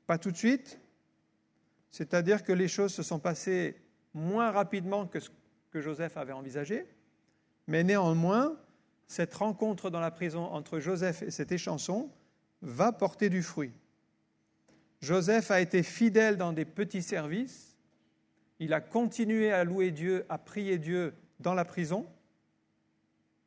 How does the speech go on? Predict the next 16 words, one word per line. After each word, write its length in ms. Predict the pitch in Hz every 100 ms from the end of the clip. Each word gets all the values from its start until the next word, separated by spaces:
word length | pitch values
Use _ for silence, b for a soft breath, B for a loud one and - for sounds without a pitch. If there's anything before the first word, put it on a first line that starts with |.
| _ _ _ _ _ b b b b b _
et 360 | 180 185 180 - - _ _ -
finalement, 720 | - 220 202 196 196 202 196
en 140 | 175
interprétant 640 | 196 226 226 226 220 214 196
les 100 | 196
songes, 320 | - 190 -
c'est-à-dire 380 | 160 185 202 185
en 60 |
faisant 380 | - 190 180 233
ce 120 | 220
que 120 | 180 175
Dieu 200 | 151 196
lui 160 | 190
avait 160 | 175 170
donné, 400 | 175 175 175 131 - _ _ _ _
c'était 540 | - 120 170 180 156